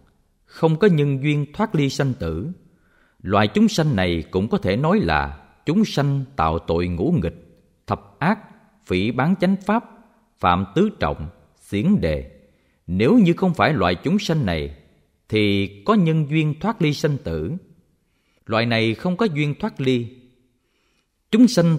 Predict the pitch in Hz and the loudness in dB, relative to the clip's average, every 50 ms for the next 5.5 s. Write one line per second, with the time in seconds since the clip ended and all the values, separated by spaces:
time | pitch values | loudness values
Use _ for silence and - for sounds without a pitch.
0 | - - 92 90 95 95 - 95 98 98 98 95 120 190 190 147 87 82 - - | 0 0 0 0 0 0 0 0 0 0 0 0 0 0 0 0 0 -2 -4 -8
1 | - - _ _ _ _ _ _ _ - - - - - - - 127 160 220 - | -14 -20 _ _ _ _ _ _ _ -6 -6 -6 -6 -6 -6 -2 2 2 2 0
2 | - - - - _ _ _ _ _ - 98 95 98 120 127 135 139 180 196 - | -2 -14 -20 -20 _ _ _ _ _ -2 -2 0 0 0 0 0 2 2 2 2
3 | 180 190 190 185 - 214 226 233 - - - - - _ _ _ - - 101 120 | 2 0 0 0 2 0 0 0 -2 -12 -20 -20 -20 _ _ _ -8 -4 -2 0
4 | 175 196 156 95 87 82 76 69 69 - - - _ _ _ _ _ _ _ _ | 2 2 2 2 2 0 0 -2 -6 -10 -18 -20 _ _ _ _ _ _ _ _
5 | _ _ _ _ _ _ - 170 214 | _ _ _ _ _ _ 0 2 2